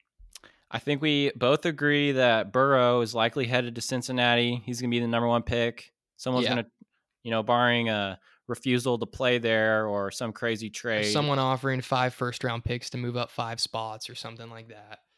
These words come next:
Speaker 1: Exactly. So, with that said, I think we both agree Tua's the second best prospect above Herbert and Love. So, where do
Speaker 2: Second
Speaker 1: you
Speaker 2: best.
Speaker 1: Second best prospect behind, okay, Burrow,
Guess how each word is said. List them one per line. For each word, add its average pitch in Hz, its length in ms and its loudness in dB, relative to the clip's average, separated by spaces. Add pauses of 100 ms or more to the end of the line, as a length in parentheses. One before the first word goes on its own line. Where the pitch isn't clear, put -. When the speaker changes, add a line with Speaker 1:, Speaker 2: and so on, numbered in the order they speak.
(160)
Speaker 1:
Exactly. 107 720 -2
So, 107 580 0
with 117 160 -4
that 127 220 2
said, 117 520 2 (160)
I 110 60 -4
think 131 120 2
we 135 80 4
both 123 260 4
agree 127 340 2
Tua's 127 580 2
the 117 60 -10
second 127 320 2
best 120 300 0
prospect 113 800 0
above 107 260 0
Herbert 117 480 2
and 98 160 -6
Love. 107 520 2 (480)
So, 104 640 2 (560)
where 131 160 6
do 131 80 6
Speaker 2:
Second - 40 4
Speaker 1:
you 120 60 0
Speaker 2:
best. - 360 -10 (1200)
Speaker 1:
Second 160 280 2
best 156 220 2
prospect 131 760 2
behind, 123 380 2
okay, 120 260 4
Burrow, 95 580 2